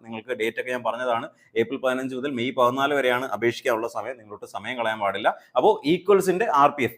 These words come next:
റെയിൽവേ പോലീസിലേക്കുള്ള കോഴ്സ് നമ്മൾ ആരംഭിച്ചിട്ടുണ്ട്. അപ്പോൾ ഇതുമായി ബന്ധപ്പെട്ട, ആ, വിവരങ്ങൾ ലഭിക്കാനായിട്ട് താഴെ കാണുന്ന നമ്പറിൽ WhatsApp-ൽ ആർ പി എഫ് എന്ന് മെസ്സേജ് അയച്ചാൽ മതി. വെറും എണ്ണൂറ്റി തൊണ്ണൂറ്റൊമ്പത് രൂപ മാത്രം. നിങ്ങൾ മറ്റ് കോഴ്സുകൾ തിരക്കുക, നാലായിരം അയ്യായിരം രൂപയ്ക്കാണ് കോഴ്സിന് റേറ്റ് എന്ന് പറയുന്നത്. നമ്മൾ വെറും എണ്ണൂറ്റി തൊണ്ണൂറ്റൊമ്പത്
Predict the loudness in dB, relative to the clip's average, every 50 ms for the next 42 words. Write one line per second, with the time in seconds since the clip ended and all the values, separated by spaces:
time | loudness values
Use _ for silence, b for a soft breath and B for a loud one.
0 | _ 0 2 4 4 4 4 2 0 -2 -2 -4 -4 -2 -2 -2 0 0 0 2
1 | 2 0 0 -2 -4 -4 -4 -2 0 4 4 4 4 2 -2 -6 -8 -12 -12 -8
2 | -6 -6 -6 -8 b b b -8 -4 -2 0 2 4 4 4 4 2 2 0 0
3 | 2 2 2 2 0 -4 -2 2 4 4 4 4 2 0 0 0 0 0 0 0
4 | 0 0 0 0 0 0 2 0 0 0 2 4 4 4 4 2 0 -4 -4 -6
5 | -8 -8 -8 -8 -6 -2 -2 -2 -2 -4 -6 -12 -8 -4 -2 -2 -2 -2 -4 -6
6 | -8 -8 -8 -10 -10 -10 -10 -8 -6 -6 -6 -6 -6 -8 -8 -8 -8 -10 b b
7 | b b b 0 2 4 4 4 2 0 -2 -2 -2 -2 -4 -4 -6 -6 -4 -4
8 | -4 -4 -4 -6 -4 -2 -2 -2 0 0 0 2 2 2 0 0 -2 -8 -12 -12
9 | -10 -8 -6 -6 -6 -6 -8 -6 -4 -4 -4 -4 -4 -4 -4 -4 -2 -2 -4 -4
10 | -4 -6 -6 -4 -4 -2 2 4 4 4 4 2 -2 -4 -2 -4 -4 -4 -6 -8
11 | -10 -10 -10 -10 -10 -12 -10 -12 -12 -12 -12 -12 -10 -10 -10 -10 -10 -12 -10 -8
12 | -6 -6 -8 -10 b b b b _ -2 0 4 4 4 4 4 2 0 -2 -4
13 | -6 -6 -8 -8 -8 -6 -6 -4 -4 -2 -2 -2 -2